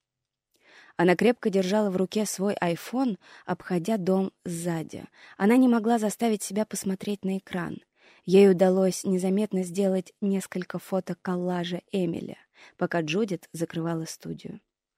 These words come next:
Снимки узи, групповые фото, простые счастливые моменты подростковой жизни Эмили, рукописный текст на вкладыше. Все оставшееся время, что они провели вместе, Андреа только кивала,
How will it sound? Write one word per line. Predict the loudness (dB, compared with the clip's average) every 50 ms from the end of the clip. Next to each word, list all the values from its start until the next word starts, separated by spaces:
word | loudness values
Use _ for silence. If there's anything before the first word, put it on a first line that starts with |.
| _ _ _ _ -12
Снимки | -4 0 2 2 2 2 0 -2 -2
узи, | 0 0 -2 -2 -2 -4 -4 -4 -6 _
групповые | -2 0 0 0 2 0 0 0 2 0 0
фото, | 0 -4 -8 -6 -6 -6 -6 _ -8 -12 -12 _ _ -20 -20 _ -4
простые | 0 0 0 0 0 -2 0 0 0
счастливые | -2 -4 -8 -8 -4 -2 -2 0 2 2 2
моменты | 2 2 2 2 2 0 -2 -2 -6
подростковой | -8 -8 -4 -4 -4 -4 -4 -6 -6 -4 -2 0 0 -2 0
жизни | 0 -2 0 0 0 0 0 -2 _
Эмили, | -4 -2 -2 0 -2 -2 -4 -4 -8 -8 _ _ _ _ _ _ _ 0
рукописный | 0 2 4 2 0 2 0 -4 -4 -2 -2 -4 -4
текст | -2 -4 -6 -6 -6 -6 -8 -8
на | -8
вкладыше. | -8 -8 -10 -6 -6 -6 -6 -6 -8 -10 -10 -10 -10 -10 -12 -14 _ _ _ _ _ _ _ _ _ _ _ _ _ _ _ _ _
Все | -10 -4 2 4 4
оставшееся | 4 4 2 0 -2 -2 -2 -2 -4 -4 -4 -4 -4 -4
время, | -2 0 0 0 0 0 -2
что | -2 -4 -2
они | 0 2 2 0
провели | 0 -2 -2 -2 0 -2 0
вместе, | 0 0 0 0 0 -2 -6 -6 -6 -6 -6 _ -12 -20 -16 -6
Андреа | 0 2 2 4 4 4 2 2 0
только | 0 -2 -2 -2 -2 -6 -8
кивала, | -8 -6 -8 -6 -4 -4 -4 -4 -4 -4 -4 -6 -8 -10